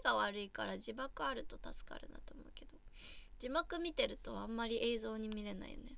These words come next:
三人だけの舞台、三谷幸喜さん。あ、そうなの？あの、詳細は全然ね、調べれてなくて。なんかみんなこういう情報って、なんかさ、あの、完売する前っていうかさ、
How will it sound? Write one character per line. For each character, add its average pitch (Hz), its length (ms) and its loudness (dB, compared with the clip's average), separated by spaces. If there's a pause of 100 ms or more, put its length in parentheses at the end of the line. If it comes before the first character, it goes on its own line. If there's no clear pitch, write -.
(540)
三 330 220 4
人 339 120 4
だ 330 120 12
け 302 120 10
の 240 140 2
舞 208 160 0
台、 185 300 6
三 214 100 -4
谷 202 240 0
幸 - 160 -4
喜 - 80 -10
さ - 80 -6
ん。 - 60 -6
あ、 - 120 12 (160)
そ - 140 6 (180)
う - 40 12
な 220 80 10
の？ 165 340 -4
あ 247 80 0
の、 247 120 4
詳 392 340 2
細 381 280 8
は 359 140 8
全 330 240 4
然 311 260 8
ね、 294 300 6
調 294 140 2 (120)
べ 269 140 8
れ 262 100 6
て 240 140 -6
な 202 160 -4
く - 40 -8 (300)
て。 - 200 -4 (960)
な 220 80 -6
ん 220 80 -6
か 220 100 0
み 254 160 -2
ん 302 80 0
な 311 300 6
こ 320 180 4
う 330 80 4
い 330 200 2
う - 20 0
情 320 260 6
報 311 200 4
っ 294 40 -2
て、 285 580 4 (400)
な 254 100 -2
ん 240 40 -6
か 233 120 -2
さ、 220 380 4
あ 226 60 2
の、 214 200 -2
完 302 340 4
売 320 200 10
す - 160 -2
る 285 120 2
前 277 160 2
っ - 20 -14
て - 120 -10
い - 20 -10
う - 20 -12
か - 80 -6
さ、 208 260 -4